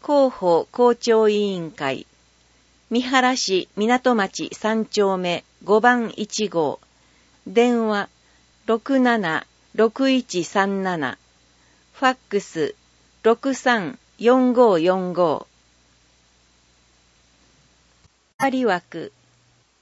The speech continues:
以上で、三原市議会だより、令和五年二千二十三、八月一日、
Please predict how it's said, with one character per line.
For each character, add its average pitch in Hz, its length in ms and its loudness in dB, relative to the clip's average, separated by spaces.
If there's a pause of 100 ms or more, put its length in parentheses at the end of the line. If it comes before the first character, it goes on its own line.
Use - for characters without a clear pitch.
(600)
以 285 160 0
上 214 300 0
で、 170 260 -2 (240)
三 247 140 0
原 269 320 0
市 240 200 -8
議 254 140 -4
会 240 300 -2
だ 214 140 2
よ 170 160 0
り、 156 200 -8 (500)
令 269 240 4
和 190 160 0
五 165 160 -4
年 175 320 -6 (180)
二 208 140 -2
千 254 340 -2
二 196 140 -4
十 170 260 -6
三、 165 400 -10 (380)
八 220 420 -4
月 214 500 -4
一 220 240 -2
日、 196 480 -4